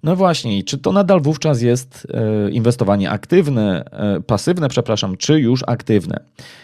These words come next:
I tak naprawdę według mnie to już jest inwestowanie, e, aktywne, chociaż, e, no, faktycznie z poziomu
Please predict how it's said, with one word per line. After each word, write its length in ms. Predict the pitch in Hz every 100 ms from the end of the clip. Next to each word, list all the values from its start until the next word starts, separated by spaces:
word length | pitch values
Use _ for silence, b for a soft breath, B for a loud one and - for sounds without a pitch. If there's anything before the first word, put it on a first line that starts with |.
| B
I 60 | 127
tak 140 | 160
naprawdę 440 | 170 156 175 156
według 400 | 123 143 165 151
mnie 400 | 131 101 82 101 135
to 80 |
już 160 | 127 131
jest 220 | 127 -
inwestowanie, 680 | 120 117 - 110 107 104 101
e, 880 | 98 98 - 101 95 90 87 90 - -
aktywne, 600 | 123 - 92 87 110 165
chociaż, 640 | 160 196 113 113 151 -
e, 40 | 107 113 113 110 -
no, 240 | - 139 -
faktycznie 480 | - 131 - - 143
z 40 |
poziomu 540 | 127 117 131 135 127